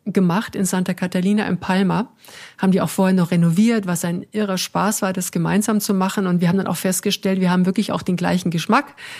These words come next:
Also da gab's keinen Streit oder sowas. War so, „Was für eine Farbe findest du gut?“ „Ah ja, ich find die gleiche Farbe gut.“ Okay. Und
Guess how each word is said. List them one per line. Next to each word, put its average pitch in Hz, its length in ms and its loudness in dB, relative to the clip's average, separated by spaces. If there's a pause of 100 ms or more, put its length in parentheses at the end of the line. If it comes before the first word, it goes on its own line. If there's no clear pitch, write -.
(180)
Also 185 220 0
da 180 60 2
gab's 196 280 0
keinen 175 220 0
Streit 220 500 0
oder 170 180 0
sowas. 165 360 -2
War 180 120 0
so, 185 300 0
„Was 185 220 -2
für - 80 0
eine 196 100 4
Farbe 208 300 0
findest 220 320 -2
du 220 80 2
gut?“ 269 280 0
„Ah 220 60 0
ja, 208 160 2
ich 208 140 -4
find 214 120 0
die 196 80 -2
gleiche 190 280 -2
Farbe 170 320 -2
gut.“ 175 240 -6
Okay. 180 400 -2 (800)
Und 208 380 0